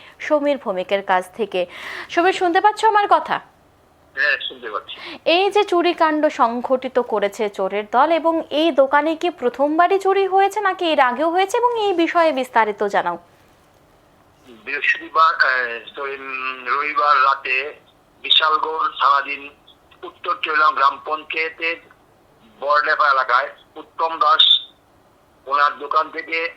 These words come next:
Speaker 2: দেড় থেকে দুই লক্ষ টাকার এই চুরির ঘটনা সংঘটিত হয়েছে। তবে এই চুরির কাণ্ডের সঙ্গে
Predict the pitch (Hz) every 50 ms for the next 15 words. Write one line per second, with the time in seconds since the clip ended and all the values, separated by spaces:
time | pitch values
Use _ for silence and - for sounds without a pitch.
0 | - - _ 143 147 156 156 - - 170 160 156 156 151 - 139 143 143 147 143
1 | 151 147 147 151 147 147 147 147 143 139 143 - - - 135 135 - - 151 151
2 | 156 156 147 139 131 135 143 143 143 139 139 - - 143 139 139 143 143 147 139
3 | 143 147 147 - - 170 165 - - - - - - - _ _ - 143 151 165
4 | 165 170 180 175 - - _ _ _ _ _ _ 151 156 165 165 160 156 151 _
5 | - - 170 170 170 175 170 - - 147 151 151 151 151 160 151 160 165 170 170
6 | 165